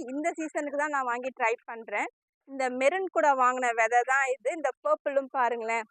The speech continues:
நல்லா ஒரு பர்பிள் மல்டிபெட்டல். இதுவுமே வந்து சூப்பரா நமக்கு பூத்துக்கிட்டே இருக்குங்க. So, இப்ப நாலு வெரைட்டிஸ் நம்ம கிட்ட இருக்கு. நல்லா ரோஸ் மாதிரி பூக்குற பால்சம் எல்லாமே. இது ரெண்டுமே வந்து பாத்தீங்கன்னா, தாய்லாந்து பால்சம் தாங்க.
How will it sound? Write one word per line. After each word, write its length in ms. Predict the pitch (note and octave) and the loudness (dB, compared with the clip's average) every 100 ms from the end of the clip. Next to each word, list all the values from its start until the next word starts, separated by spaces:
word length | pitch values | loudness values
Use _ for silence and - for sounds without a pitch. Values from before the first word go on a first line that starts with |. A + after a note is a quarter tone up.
| _ _ _ _ - | _ _ _ _ -10
நல்லா 200 | C4 D#4 | 0 2
ஒரு 160 | D4 C#4 | 2 0
பர்பிள் 360 | - D#4 E4 D#4 | 0 0 0 0
மல்டிபெட்டல். 640 | C4+ B3+ C#4+ B3+ C4 A3+ G3+ | 0 0 -2 -4 -2 -2 -2
இதுவுமே 380 | B3+ D#4+ D4 E4 | -4 -4 -2 -2
வந்து 220 | C#4+ E4 - | -4 -8 -16
சூப்பரா 520 | _ D#4+ - D4 D4 D#4 | _ -20 -14 -6 -4 -2
நமக்கு 320 | C#4+ B3+ C#4 | -4 -4 -4
பூத்துக்கிட்டே 480 | C4+ C4+ A#3+ A#3 B3+ | -6 -6 -2 0 2
இருக்குங்க. 380 | B3+ B3+ A3+ A#3+ - _ _ - | 2 -2 -6 -6 -10 _ _ -10
So, 40 | E4 | -8
இப்ப 260 | C4+ - - F4+ D#4 C4 | -8 -10 -2 -2 -2 -2
நாலு 340 | B3+ B3+ E4+ F4 | 2 4 4 4
வெரைட்டிஸ் 440 | D4 D4+ F4 F4+ | 2 2 -2 -4
நம்ம 220 | C#4+ C4 A#3 | -4 -4 -4
கிட்ட 240 | A#3+ C4 B3+ | 0 2 2
இருக்கு. 300 | A3 C#4+ E4+ - _ _ | 2 -2 -4 -6 _ _
நல்லா 260 | B3+ B3 D#4 C4+ | -6 0 2 4
ரோஸ் 340 | C#4 D#4+ - | 6 4 2
மாதிரி 280 | C4+ C4 C#4+ | -2 0 0
பூக்குற 340 | - C#4+ B3 A#3+ A#3 | -2 -4 2 2 4
பால்சம் 480 | A3 A#3 - B3+ A3+ | 6 4 2 -4 -2
எல்லாமே. 380 | G3+ G3 G3+ - _ _ _ _ _ _ _ _ | 2 2 0 -10 _ _ _ _ _ _ _ _
இது 200 | D4 C#4 | -4 0
ரெண்டுமே 460 | C4+ C4+ D4 E4 E4+ | 2 0 -2 -2 0
வந்து 280 | F4 D4 C#4 C#4 | 0 -2 -6 -4
பாத்தீங்கன்னா, 540 | C4+ B3+ C4+ B3+ B3+ D#4+ D#4+ C4 A#3 A3 G#3+ G#3+ - | 0 0 -2 -4 0 2 4 4 4 4 2 -2 -6
தாய்லாந்து 500 | C4+ C#4 D#4 D4+ C4+ | 0 2 2 0 2
பால்சம் 440 | A#3 A3+ - A3 G#3+ | 4 4 2 -6 2
தாங்க. 260 | G#3+ G#3+ | 2 2